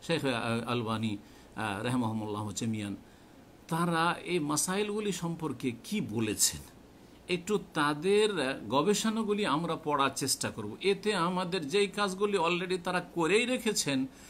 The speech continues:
সেই কাজ শুরু থেকে আবার শুরু করব, আর যা শুরু করে আমার শেষ পর্যন্ত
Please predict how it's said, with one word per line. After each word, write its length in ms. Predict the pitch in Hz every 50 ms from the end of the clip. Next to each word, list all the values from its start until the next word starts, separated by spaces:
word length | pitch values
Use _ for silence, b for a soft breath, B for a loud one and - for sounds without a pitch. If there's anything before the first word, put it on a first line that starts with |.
| B B B
সেই 260 | - - 208 214 214
কাজ 220 | 214 220 220 190
শুরু 340 | 160 - - 196 220 220 226
থেকে 300 | 180 - 214 226 220 220
আবার 480 | 196 165 170 170 170 190 202 214 226 233
শুরু 320 | 220 - - - 262 262
করব, 540 | - - 208 208 185 165 165 156 160 - - -
আর 200 | - 147 143 131
যা 240 | 147 180 175 180 190 185 165 165 170 170 B B B B B -
শুরু 260 | - - 196 196 196
করে 260 | 202 196 196 185 190
আমার 220 | 180 165 170 180
শেষ 260 | 175 175 - 190 180 -
পর্যন্ত 300 | - 196 175 180 185